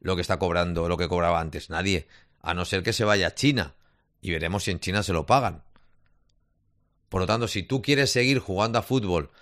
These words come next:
ya has ganado lo que te, lo que tenías que ganar. Es, es el caso de Diego López. Diego López es un porterazo. Es un gran portero. Pero el club no puede asumir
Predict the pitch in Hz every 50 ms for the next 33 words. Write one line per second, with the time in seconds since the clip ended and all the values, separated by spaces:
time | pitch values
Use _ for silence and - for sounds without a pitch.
0 | _ _ _ _ _ _ - - 87 110 117 123 127 127 117 101 107 135 143 120
1 | 92 90 82 73 78 87 87 80 78 78 - 80 78 80 78 - - 82 78 78
2 | 78 78 78 80 85 82 82 95 90 - 98 95 110 110 101 - 113 107 - 135
3 | 120 107 95 101 110 104 101 85 82 80 - 73 71 - - _ _ _ _ _
4 | _ _ _ _ _ _ _ _ _ _ _ _ _ _ _ - 92 117 147 165
5 | 147 139 135 151 139 131 123 - 135 139 147 - - - - - 92 92 80 -
6 | 85 80 80 76 - - 76 71 - _ _ _ _ _ _ _ _ _ _ _
7 | _ _ _ _ _ _ _ - - - - - - - 95 110 127 120 95 98
8 | 87 - - - - - 117 127 _ _ _ _ - - - _ _ - 110 98
9 | 101 90 - 131 151 147 139 120 92 90 123 120 113 104 - 107 107 131 160 180
10 | 180 -